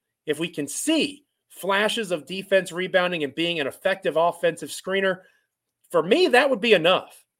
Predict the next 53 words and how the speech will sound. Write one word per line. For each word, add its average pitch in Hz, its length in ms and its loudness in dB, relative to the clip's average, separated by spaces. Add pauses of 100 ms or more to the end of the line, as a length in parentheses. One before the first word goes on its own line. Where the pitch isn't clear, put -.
(600)
Because 175 300 2
you 208 80 -4
could 202 120 -4
sign 269 300 2
him 247 140 0
to 202 80 -4
one 190 100 -2
of 185 60 -4
those 160 180 -4
lower 165 220 0
level 139 180 0
contracts 135 680 -4
and 123 120 -10
have 196 260 -2
him 190 200 -2
be 156 420 -4 (200)
a 139 80 -4
break 139 360 0
glass 139 340 -2
in 135 80 -10
case 131 240 -6
of - 80 -12
emergency 120 520 -8
big 220 380 6 (320)
that 135 160 2
is 120 120 -8
familiar 175 340 0
with 170 220 -4
your 156 80 -6
system, 143 500 -2 (240)
that 117 100 -2
has 147 300 -2
the 143 100 -6
size 131 460 -2
to - 80 -14
provide 127 440 0
something 120 300 -6
that 113 160 -6
you 113 120 -14
need. 104 260 -14 (220)
He 143 100 2
has 131 120 2
to - 60 -14
stay 139 140 -2
on 117 100 -2
the 104 60 -8
floor 147 320 4
and 220 100 0
stay 127 160 0
out 107 80 2
of - 80 -12
foul 131 200 0
trouble. 180 400 0